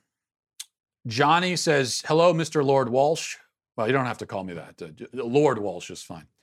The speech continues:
"This is a very upfront but difficult for me question. It's something that I've been struggling with for a while, and I think it's something that might have ruined my past relationship of three years. What is love? Is there an objective def-, definition?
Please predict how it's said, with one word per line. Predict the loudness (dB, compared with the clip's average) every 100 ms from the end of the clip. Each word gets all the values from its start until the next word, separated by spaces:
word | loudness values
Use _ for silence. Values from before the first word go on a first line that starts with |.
| _ _ _ _ 0
"This | 2
is |
a | 4
very | 4 2 0
upfront | -2 -2 -2 0 0 0 -6
but | 0
difficult | 0 0 0 0 0
for | -2
me | -2
question. | -2 -2 -4 -6 -8 -6
It's | -6 0
something | 0 0 -4 0
that | 2
I've | 0
been | -2
struggling | -2 0 0 -2
with | -4 -4
for | -2
a | 2
while, | 4 4 2
and | 0
I |
think | -4 -6
it's | -4
something | -4 -2 -4
that | -4
might | 0 2
have | 0 0
ruined | -2 -2
my | -4
past | -4 -4 -4 -4
relationship | -4 -4 -6 -10
of | -10
three | -12 -8 -4
years. | -2 -2 -4 -16 _ _ _ _ _ _ _
What | 0 4 4
is | 2 2
love? | 2 2 0 -8 -20 _ _ _ _ _ _ -20 _
Is | -2 0 2
there | 2
an | 2
objective | -2 0 -2 -2 -6 0
def-, | -2 -2 -2
definition? | -2 -2 -4 -6 -10 -12